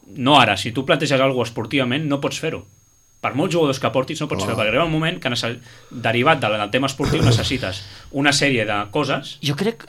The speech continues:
Speaker 3: jo crec,
Speaker 1: que,
Speaker 3: saps
Speaker 1: que el
Speaker 3: què?
Speaker 1: club, que el club no pot
Speaker 2: No
Speaker 1: assumir,
Speaker 2: pot assumir,
Speaker 1: que el
Speaker 2: està
Speaker 1: poble
Speaker 2: claríssim.
Speaker 1: no vol assumir, perquè és un poble que esportivament tots sabem quin panorama hi ha,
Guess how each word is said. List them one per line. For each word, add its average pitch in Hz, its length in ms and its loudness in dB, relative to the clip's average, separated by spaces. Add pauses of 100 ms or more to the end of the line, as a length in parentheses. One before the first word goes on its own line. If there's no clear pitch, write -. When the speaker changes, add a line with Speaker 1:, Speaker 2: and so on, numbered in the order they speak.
Speaker 3:
jo 147 180 -2
crec, 190 160 -2
Speaker 1:
que, - 60 -2
Speaker 3:
saps 196 240 2
Speaker 1:
que 151 100 2
el - 120 6
Speaker 3:
què? - 20 -8
Speaker 1:
club, 202 240 4
que 139 80 6
el 123 80 6
club 165 160 4
no 180 80 6
pot 165 160 6
Speaker 2:
No - 20 8
Speaker 1:
assumir, 139 280 6
Speaker 2:
pot 147 100 12
assumir, 135 320 8
Speaker 1:
que 123 80 8
el 123 80 6
Speaker 2:
està 117 80 -2
Speaker 1:
poble 185 160 8
Speaker 2:
claríssim. 113 240 4
Speaker 1:
no 147 160 6
vol 147 100 8
assumir, 143 380 4 (500)
perquè 110 220 0
és - 20 0
un 123 140 -2
poble 131 320 4
que 98 80 0 (160)
esportivament 117 720 0
tots 110 160 -4
sabem 110 240 0
quin 104 180 -6
panorama 113 380 4
hi 175 100 4
ha, 262 60 2